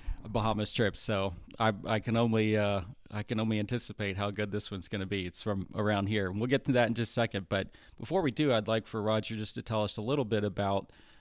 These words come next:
how you got your love for fishing. I mean, where did, where did your passion come from? I mean, is it f-, from growing up, or did you catch the bug later, or, you know, how'd you get your love for fishing?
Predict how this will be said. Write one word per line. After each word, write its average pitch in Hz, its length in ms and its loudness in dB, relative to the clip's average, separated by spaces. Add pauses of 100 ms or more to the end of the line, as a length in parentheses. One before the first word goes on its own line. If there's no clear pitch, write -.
(200)
how 151 200 2
you 139 320 4
got 120 340 2
your 113 80 2
love 101 240 0
for 92 140 -10
fishing. 98 440 -6
I 98 40 -4
mean, 98 140 -6
where 117 160 2
did, 117 240 -2
where 123 160 4
did 135 120 4
your 120 80 -2
passion 117 420 0
come 113 220 -2
from? 113 320 0
I 107 60 0
mean, 101 180 -2
is 101 120 -4
it 95 100 -12
f-, - 300 -16
from 101 240 -4
growing 120 260 6
up, 147 220 4
or - 60 4
did 101 200 -2
you 104 80 -4
catch 113 300 0
the 113 80 -4
bug 110 260 0
later, 127 480 2
or, 95 240 -2
you 104 120 -4
know, 98 60 0
how'd 117 260 2
you 117 60 0
get 107 300 0
your 104 100 -2
love 104 200 0
for 98 100 -4
fishing? 92 480 -2